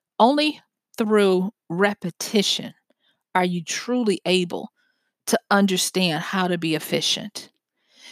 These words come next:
It's only when you do things over and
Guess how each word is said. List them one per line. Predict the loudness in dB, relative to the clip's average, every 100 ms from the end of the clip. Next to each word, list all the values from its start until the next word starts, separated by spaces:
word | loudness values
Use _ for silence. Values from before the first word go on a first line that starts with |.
| -2
It's | 0 2 4
only | 4 4 4 4
when | 4 6 6
you | 6
do | 2 0
things | 0 -2 0 0 -4 -2 0
over | 0 0 -6 -4
and | -4